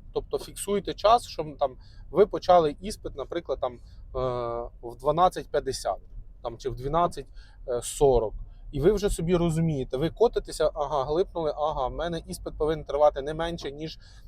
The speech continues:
е, двадцять хвилин. Я подивився, я їду, вже вертаюся назад по факту, а пройшло тільки десять хвилин. Все, я вже пустив газ,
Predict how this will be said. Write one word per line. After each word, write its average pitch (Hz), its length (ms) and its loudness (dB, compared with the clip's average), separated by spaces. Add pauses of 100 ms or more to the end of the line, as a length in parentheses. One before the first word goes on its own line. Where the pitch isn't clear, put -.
(140)
е, 131 540 0
двадцять 147 460 4
хвилин. 117 380 -2 (420)
Я 147 140 2
подивився, 165 640 2
я 147 160 2
їду, 156 400 0
вже 156 180 4
вертаюся 151 640 4
назад 156 360 6
по 160 100 0
факту, - 460 4 (420)
а 131 540 8 (140)
пройшло 160 340 0
тільки 156 220 -10
десять 147 360 0
хвилин. 120 320 -2
Все, - 180 0 (100)
я 156 80 6
вже 160 160 2
пустив 160 400 -6
газ, 196 280 4